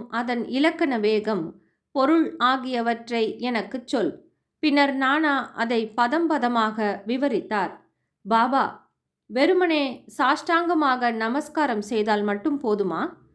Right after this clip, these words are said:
நானா, பிரணிபாத என்ற சொல்லுக்கு சாஷ்டாங்க நமஸ்காரம் என்னும் பொருள் தவிர வேறு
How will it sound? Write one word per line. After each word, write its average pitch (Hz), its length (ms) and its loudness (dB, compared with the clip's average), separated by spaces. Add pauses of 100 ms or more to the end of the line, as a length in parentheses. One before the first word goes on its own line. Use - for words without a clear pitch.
(300)
நானா, 233 320 2 (680)
பிரணிபாத 294 680 2 (400)
என்ற 247 320 -4
சொல்லுக்கு 254 580 -2 (540)
சாஷ்டாங்க 302 680 2
நமஸ்காரம் 233 720 0 (240)
என்னும் 247 360 -2
பொருள் 277 380 0
தவிர 240 360 0 (600)
வேறு 330 340 4